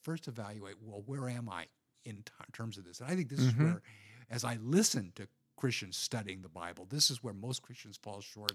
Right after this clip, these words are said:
Speaker 2: Huh.
Speaker 1: They do not take the time to turn the searchlight of the scripture on themselves and say, "How am I failing to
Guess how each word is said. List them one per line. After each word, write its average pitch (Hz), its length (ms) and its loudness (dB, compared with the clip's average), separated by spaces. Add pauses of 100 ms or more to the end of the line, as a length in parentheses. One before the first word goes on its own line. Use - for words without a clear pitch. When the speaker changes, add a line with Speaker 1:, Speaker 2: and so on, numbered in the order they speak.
Speaker 2:
Huh. 120 240 4 (220)
Speaker 1:
They 113 180 -2 (140)
do 175 180 4
not 165 320 0
take 165 340 -2
the - 80 -6
time 104 460 -8
to - 200 -18
turn 156 280 -4
the 117 100 -8
searchlight 120 720 -4
of 123 80 -10
the 135 80 -6
scripture 113 440 -10 (100)
on 143 220 -4
themselves 110 720 -4 (440)
and 123 120 -6
say, 110 260 -4
"How 196 300 0
am 180 100 -2
I 156 100 -2
failing 131 460 -6
to 104 120 -14